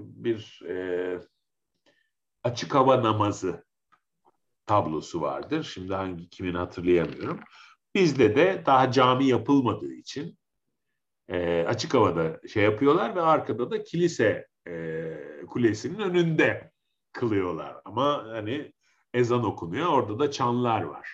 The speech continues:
Yani iki din iç içe aslında. E, bunu anlatan ve böyle çelişkilerle dolu tablolar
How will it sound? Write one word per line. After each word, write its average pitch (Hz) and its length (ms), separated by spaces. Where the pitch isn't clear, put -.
Yani 127 520
iki 156 320
din 175 160
iç 170 240
içe - 480
aslında. 80 760
E, - 80
bunu 180 180
anlatan 135 600
ve 143 120
böyle 165 380
çelişkilerle 165 1040
dolu 113 480
tablolar 117 800